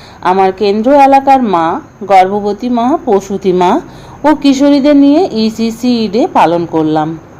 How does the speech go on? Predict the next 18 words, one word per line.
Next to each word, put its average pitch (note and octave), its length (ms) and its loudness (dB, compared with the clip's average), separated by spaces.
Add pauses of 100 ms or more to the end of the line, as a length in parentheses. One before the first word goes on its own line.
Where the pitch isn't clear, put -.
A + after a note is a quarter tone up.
(160)
এবং G#3 280 0
মাদার্স F3 400 0
মিটিং F#3+ 300 -2
করলাম। D#3 500 -2 (460)
এই F#3+ 180 4
মিটিংয়ে G#3 640 0 (120)
আমি F#3+ 240 0
মায়েদের F#3+ 500 2
কাছে A#3+ 460 -2 (260)
হ্যাপি B3+ 340 2
ফ্যামিলি, F#3+ 600 -2 (680)
হ্যাপি B3+ 360 0
চাইল্ড F#3+ 480 0 (260)
অর্থাৎ F3+ 380 -2 (260)
সুখী B3 400 0
পরিবার, F#3+ 480 2
সুখী C4+ 460 -4
শিশু, G3+ 480 -6